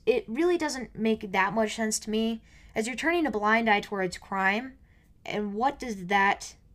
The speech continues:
what does letting, letting crime off the hook for now because of something we don't know how long will last, how is that any more effective? That, how is that any more safe to public health and society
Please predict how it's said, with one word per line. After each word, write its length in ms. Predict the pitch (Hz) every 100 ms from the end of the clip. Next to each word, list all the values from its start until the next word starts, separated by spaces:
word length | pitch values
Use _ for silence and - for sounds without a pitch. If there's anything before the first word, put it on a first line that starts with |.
| - - - - -
what 160 | 320
does 200 | 302 226 - - - - - -
letting, 680 | - 117 226 277 302 294 240
letting 360 | 196 240 262 247
crime 440 | 226 226 220 226
off 240 | 185 196 -
the 80 | 180
hook 200 | 196 196
for 160 | 196
now 260 | 190 180 185
because 300 | 190 208 202
of 100 | 190
something 360 | 208 180 180 175
we 100 | 185
don't 240 | 214 269
know 180 | 247 233
how 160 | 220
long 260 | 196 180 185
will 120 | 180
last, 360 | 175 175 175 - - - - -
how 160 | 247
is 140 | 302 240
that 180 | 226 -
any 240 | 220 262
more 260 | 240 233 202
effective? 760 | 180 190 185 - 170 160 160 - - - - - -
That, 200 | 196 -
how 200 | 247 294
is 120 | 311
that 160 | 254 -
any 320 | 233 262 269
more 280 | 233 220 202
safe 600 | 180 - 226 233 - -
to 280 | - 214 208 -
public 380 | - 220 220 214
health 340 | 208 196 202
and 160 | - 185
society 800 | 185 180 190 180 180 170 165